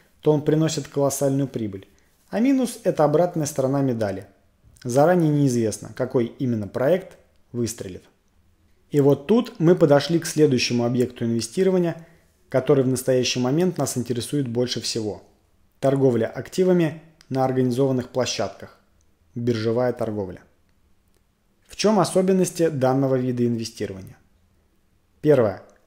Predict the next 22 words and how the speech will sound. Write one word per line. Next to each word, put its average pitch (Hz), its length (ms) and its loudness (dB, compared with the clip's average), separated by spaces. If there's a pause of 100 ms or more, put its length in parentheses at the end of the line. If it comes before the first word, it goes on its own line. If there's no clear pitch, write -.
(180)
Осуществляется 160 1000 -2
через 131 320 0
интернет. 117 520 -6 (760)
Это 226 240 2
есть 185 300 2
тот 156 160 0
самый 143 260 2
мостик 156 380 0
к - 40 -16
финансовой 123 480 -2
независимости, 156 720 -2
о 147 200 -6
которой 135 360 -2
мечтают 120 440 -2
многие – 107 460 -4 (400)
поскольку 135 600 2 (180)
в - 80 -18
случае 147 420 -2
успешного 139 580 -2
владения 120 460 0
биржевой 113 380 -4
торговлей 165 680 -2